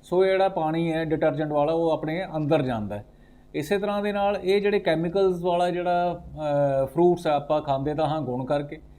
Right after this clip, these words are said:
ਪਰ ਜਦੋਂ ਆਪਾਂ ਕੈਮੀਕਲਸ ਵਾਲਾ ਜਿਹੜਾ ਫਰੂਟ ਹੈ ਇਹ ਖਾਂਦੇ ਆ ਤਾਂ ਇਹ ਪੇਟ ਦੀਆਂ ਬਿਮਾਰੀਆਂ ਬਹੁਤ ਜ਼ਿਆਦਾ ਕਰ ਸਕਦਾ ਹੈ, ਟੌਕਸਿਸਿਟੀ ਕਰ ਸਕਦਾ ਹੈ, ਪੇਟ ਖਰਾਬ ਕਰ ਸਕਦਾ ਹੈ, ਉਲਟੀਆਂ ਲਾ ਸਕਦਾ ਹੈ।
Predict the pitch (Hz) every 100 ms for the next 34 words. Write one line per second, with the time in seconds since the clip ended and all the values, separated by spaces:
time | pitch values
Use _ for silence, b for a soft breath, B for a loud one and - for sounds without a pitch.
0 | b b - 160 160 165 190 185 196 175
1 | 170 175 196 180 175 170 170 165 175 170
2 | 170 165 - 160 165 156 160 180 151 143
3 | 139 143 147 B B B 165 185 185 160
4 | 160 156 170 160 147 143 139 143 143 110
5 | 120 147 139 135 139 143 131 135 127 139
6 | 135 131 117 - 151 151 147 151 143 131
7 | 139 139 143 139 135 139 123 123 135 127
8 | 135 123 135 139 139 B B - 165 170
9 | 185 185 180 143 135 131 123 143